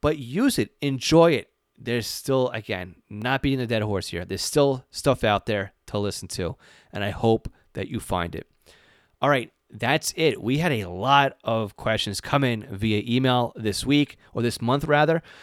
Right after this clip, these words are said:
So let's jump right over now to our voicemail questions. Now, these questions that are coming in through voicemail, these questions will qualify for our free consulting call, which we'll be giving away at the end of the session. Unfortunately,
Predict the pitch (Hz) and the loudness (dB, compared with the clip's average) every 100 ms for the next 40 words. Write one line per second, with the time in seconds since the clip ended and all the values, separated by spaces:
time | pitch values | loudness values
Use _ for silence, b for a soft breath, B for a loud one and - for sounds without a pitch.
0 | B - 127 135 - - 147 139 131 127 | B 2 4 4 0 2 4 4 4 4
1 | 123 117 113 107 98 - 117 101 101 92 | 4 2 0 -2 -2 0 2 2 2 4
2 | 127 143 104 90 95 85 - 76 - _ | 6 6 2 -6 -8 -10 -10 -14 -18 _
3 | b b b 101 95 123 180 - 170 151 | b b b -8 0 2 4 4 2 2
4 | - 143 123 104 - 135 127 127 107 107 | 0 -2 0 0 0 0 0 -2 -2 -4
5 | 104 110 139 - 214 220 233 B B B | 0 4 4 6 6 4 4 B B B
6 | B - 123 175 185 - 147 139 156 - | B 0 4 4 2 2 2 4 -2 -4
7 | 104 - - 131 143 147 - 147 143 147 | -4 -4 2 6 6 4 2 -2 -2 -4
8 | - 110 101 92 - - 214 208 190 - | -6 -2 0 -2 -2 4 4 4 0 4
9 | 147 143 147 - 139 135 b b b 117 | 4 4 -2 4 6 4 b b b -2
10 | 123 110 107 120 135 151 123 117 117 - | 0 0 0 2 2 2 0 0 -2 -4
11 | 123 107 113 110 107 98 101 98 110 101 | -6 -6 -6 -6 -6 -6 -8 -6 -2 -2
12 | - 90 - 139 135 139 139 131 | -4 -10 0 2 2 0 -4 -6